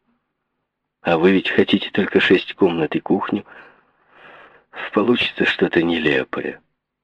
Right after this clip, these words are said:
Весь город будет смеяться над вами».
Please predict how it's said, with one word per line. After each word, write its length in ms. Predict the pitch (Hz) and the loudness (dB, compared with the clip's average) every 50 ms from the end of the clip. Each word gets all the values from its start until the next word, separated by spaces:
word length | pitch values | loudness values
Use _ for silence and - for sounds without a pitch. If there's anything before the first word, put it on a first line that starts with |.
| _ _ _ _ _ _ _ _ _ _ _ _ _ _ _ _ - - | _ _ _ _ _ _ _ _ _ _ _ _ _ _ _ _ -2 0
Весь 300 | 151 135 117 107 98 - | 0 2 2 2 0 0
город 320 | 98 90 98 101 101 98 87 | 2 4 4 6 4 4 4
будет 300 | 92 101 90 101 - - | 4 4 4 2 0 0
смеяться 480 | - 107 110 110 101 - - - - | 0 0 0 0 0 -2 -4 -4 -4
над 180 | 139 127 123 131 | -4 -4 -2 -4
вами». 340 | 131 123 117 - 131 - | -4 -4 -4 -4 -6 -8